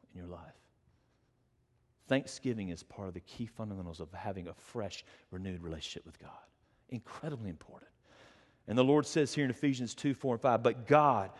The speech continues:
who is rich in" what? Mercy. Thank God. I'm there at the bottom there, this second to last verse. "But God, who is rich in mercy,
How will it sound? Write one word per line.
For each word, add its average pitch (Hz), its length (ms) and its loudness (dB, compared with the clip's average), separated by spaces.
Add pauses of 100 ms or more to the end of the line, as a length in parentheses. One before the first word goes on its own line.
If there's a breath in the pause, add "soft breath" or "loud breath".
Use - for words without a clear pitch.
(220 loud breath)
who 135 220 2
is 110 180 0
rich 143 420 4
in" 160 440 2
what? 233 500 8 (840)
Mercy. 113 480 4
Thank 120 320 0
God. 104 220 6
I'm 110 160 2
there 127 160 8
at 123 80 2
the 120 60 -2
bottom 110 360 8
there, 92 180 4
this 98 120 -2
second 123 400 -2
to 107 60 2
last 107 240 4
verse. 107 160 4 (240 loud breath)
"But 147 180 6
God, 196 380 12
who 185 180 4
is 160 160 6
rich 214 720 4
in 147 180 -2
mercy, 120 560 2